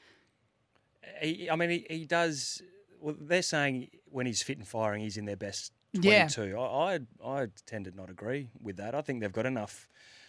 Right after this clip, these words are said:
Speaker 1: pressure forwards with obviously
Speaker 2: Mm.
Speaker 1: Rankin and Rochelle coming in, um,
Speaker 2: Yeah.
Speaker 1: Pedler's been, been playing down there as well. He does, he can show a bit of X, X factor and, and,
Speaker 2: Yeah.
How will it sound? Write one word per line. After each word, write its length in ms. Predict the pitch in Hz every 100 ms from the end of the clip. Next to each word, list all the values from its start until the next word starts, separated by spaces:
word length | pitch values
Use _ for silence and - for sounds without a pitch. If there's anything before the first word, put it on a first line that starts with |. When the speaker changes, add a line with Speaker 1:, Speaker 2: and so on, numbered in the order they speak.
| - _
Speaker 1:
pressure 280 | - 135 117
forwards 520 | - 120 123 120 110
with 280 | 117 107 98
obviously 340 | 110 101 175 165
Speaker 2:
Mm. 60 |
Speaker 1:
Rankin 380 | 123 120 123 117
and 80 | 104
Rochelle 400 | 101 - 113 110
coming 340 | - 113 107 110
in, 380 | 110 110 104 -
um, 300 | 107 101 98
Speaker 2:
Yeah. 200 | 190 175
Speaker 1:
Pedler's 360 | 123 113 113 98
been, 560 | 113 110 107 104 101 -
been 180 | 110 107
playing 360 | - 110 110 107
down 220 | 110 110
there 160 | 107
as 140 | 104 101
well. 340 | 110 113 110 120
He 300 | 117 135 135
does, 440 | 147 131 104 - - - - - -
he 80 |
can 440 | - 160 143 127 117 -
show 260 | - 135 123
a 20 |
bit 140 | 117
of 60 | 113
X, 240 | 131 - -
X 200 | 135 -
factor 480 | - 143 - 196 160
and, 220 | 110 107
and, 80 | -
Speaker 2:
Yeah. 160 | 190